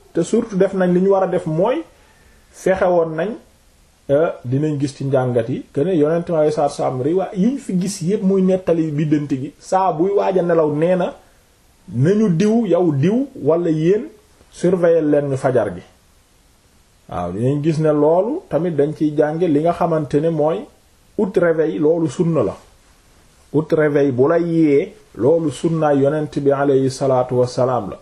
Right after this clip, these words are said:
Aajowul tout le temps mu nekkum nit. Man ngaa am ab montre boo xam ne moom ngay régler ngir mu la yee, comme li Yonent bi alayhi salaatu wa salaam wax ne leen, "Ihfazu,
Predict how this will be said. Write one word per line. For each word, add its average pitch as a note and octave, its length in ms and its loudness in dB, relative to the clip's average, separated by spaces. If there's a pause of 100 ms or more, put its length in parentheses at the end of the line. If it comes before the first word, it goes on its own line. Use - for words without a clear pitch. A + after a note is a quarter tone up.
Aajowul F3 540 2
tout F3 140 0
le F3 40 0
temps D#3+ 220 -2
mu E3+ 80 -2
nekkum D3 360 -2
nit. B2+ 200 -2 (580)
Man C#3 200 0
ngaa D#3 220 0
am D3 140 -4
ab D#3 120 -2
montre D3+ 460 0
boo C#3+ 200 2
xam C#3 260 -2
ne D3+ 80 -4
moom C#3+ 220 0
ngay C#3 200 2
régler D#3+ 320 0 (360)
ngir C#3+ 240 0
mu C#3+ 160 0
la C#3 140 2
yee, C#3 520 2 (340)
comme D3 220 0
li C#3+ 80 4
Yonent C#3+ 280 0 (100)
bi C#3+ 100 -2
alayhi C3+ 360 4
salaatu C3 480 2
wa C3 80 2
salaam C3 400 2
wax C3 220 2
ne B2+ 160 2
leen, B2+ 260 2
"Ihfazu, B2 760 2